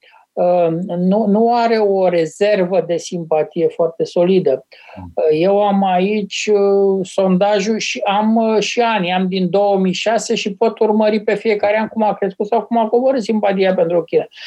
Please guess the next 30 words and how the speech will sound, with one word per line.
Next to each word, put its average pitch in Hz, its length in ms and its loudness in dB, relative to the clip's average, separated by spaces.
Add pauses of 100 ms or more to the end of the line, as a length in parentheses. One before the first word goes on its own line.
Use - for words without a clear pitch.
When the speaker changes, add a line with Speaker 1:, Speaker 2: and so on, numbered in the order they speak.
(200)
Speaker 1:
Și - 100 -6
acum 208 300 2
mă 220 60 4
uit 220 100 4
la 214 160 0
China 196 260 0
și 156 140 -2
vă 170 100 2
spun 180 280 -2
că 180 80 0
în 160 140 2
două 180 320 2
mii 175 340 -2
șase, 190 1040 -2
două 185 300 2
mii 175 160 0
șapte 202 460 -4
era 190 140 0
la 196 140 0
douăzeci 185 460 0
la 190 120 0
sută, 180 160 -2
nouăsprezece, 175 520 -2
douăzeci 170 280 2
la 180 100 2
sută. 185 340 -2 (680)
Cât - 220 2
a 277 120 2
crescut, - 640 0
uh, 87 360 2